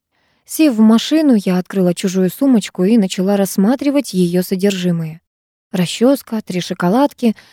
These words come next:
на обертках которых написано «кофе», блистер с таблетками от головной боли,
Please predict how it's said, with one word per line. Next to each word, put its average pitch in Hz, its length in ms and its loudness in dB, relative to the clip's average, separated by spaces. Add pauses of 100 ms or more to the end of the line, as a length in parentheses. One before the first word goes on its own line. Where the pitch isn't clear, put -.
на 262 160 2
обертках 247 440 0
которых 277 380 0
написано 233 540 2 (320)
«кофе», 185 540 0 (460)
блистер 233 480 0
с - 40 -18
таблетками 220 560 2
от 214 80 0
головной 214 380 2
боли, 202 380 -4